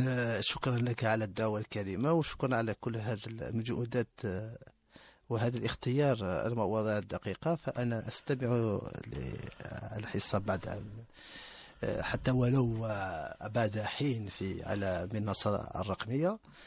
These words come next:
آه، فكما تفضلت، آه، ف-، ف-، فأمر أو دراسة موضوع شائك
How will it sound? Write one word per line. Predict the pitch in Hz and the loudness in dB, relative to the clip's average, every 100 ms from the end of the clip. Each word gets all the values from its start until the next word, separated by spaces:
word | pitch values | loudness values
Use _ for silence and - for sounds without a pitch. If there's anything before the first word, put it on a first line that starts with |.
| - - - - 143 | -16 -16 -18 -4 4
آه، | 147 143 139 135 131 120 107 107 | 6 8 8 8 6 6 4 2
فكما | - 165 151 139 123 117 143 131 120 | 2 6 6 6 2 2 2 2 0
تفضلت، | 135 - 113 143 151 - | -2 -2 0 2 0 -2
آه، | 120 113 | 0 0
ف-، | - 113 | -2 -2
ف-، | 104 95 - | 0 -2 -6
فأمر | 87 - 101 147 139 117 98 - | -8 -6 -2 2 4 2 0 -2
أو | 113 | -2
دراسة | 113 127 131 135 - | 0 2 2 0 2
موضوع | 117 110 120 | 2 6 4
شائك | - 127 113 - | 4 0 0 -6